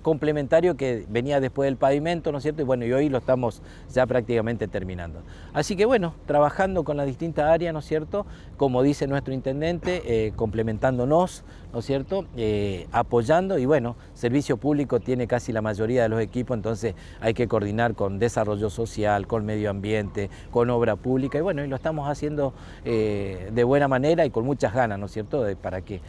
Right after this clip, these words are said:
la gestión de nuestro señor intendente pueda, pueda salir, eh, seguir adelante. Este, nosotros seguimos ampliando lo que es la red de, de ripio, eh, ya hemos ripiado,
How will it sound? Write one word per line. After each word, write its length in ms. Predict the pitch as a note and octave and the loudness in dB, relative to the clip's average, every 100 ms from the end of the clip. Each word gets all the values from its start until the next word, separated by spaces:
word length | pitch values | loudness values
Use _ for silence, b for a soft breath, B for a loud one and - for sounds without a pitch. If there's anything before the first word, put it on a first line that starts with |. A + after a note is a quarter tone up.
| B - | B -2
la 100 | A2+ | -2
gestión 380 | G#2+ - C3 B2+ | -2 0 2 2
de 80 | |
nuestro 260 | A#2 A#2+ A2+ | 0 -2 -4
señor 260 | A2+ A2+ A#2 | -4 -4 -4
intendente 500 | G#2 A2 A2+ G#2+ G#2 | -4 -4 -4 -4 -4
pueda, 340 | G#2 G#2 D#2+ B B B - | -2 -2 -2 B B B 2
pueda 200 | A#2 G#2 | 2 2
salir, 360 | G2+ G2 G2+ | -2 -4 -4
eh, 220 | F#2 G2+ F2+ | -2 -4 -4
seguir 300 | A2 G#2+ F#2 | -2 -2 -2
adelante. 400 | F2 D#2 - - B2+ | -4 -8 -12 -16 -14
Este, 360 | B2+ - B2+ | -10 -2 0
nosotros 560 | B2 A#2+ E3+ - F#3+ E3 | 0 0 -2 0 -2 0
seguimos 420 | C#3+ B2+ D#3 D3 | 0 0 2 2
ampliando 520 | C3+ - D#3 E3+ E3+ | 2 2 4 4 4
lo 180 | C3 A#2 | 2 2
que 160 | A#2+ B2 | 2 0
es 100 | B2 | 2
la 140 | A2 | 2
red 260 | G#2+ C3+ C3 | 4 2 2
de, 340 | A#2+ G#2 F#2+ | 0 0 -2
de 160 | G2 G2+ | -2 -2
ripio, 600 | A2+ F3+ - G3+ G3 F3 | 2 0 0 0 0 -2
eh, 220 | A2+ G2+ F#2 | -2 0 0
ya 240 | G2+ G#2 | 2 2
hemos 220 | A#2+ B2+ G#2+ | 2 0 0
ripiado, 500 | G2+ A2+ A2 G2+ | -2 2 2 2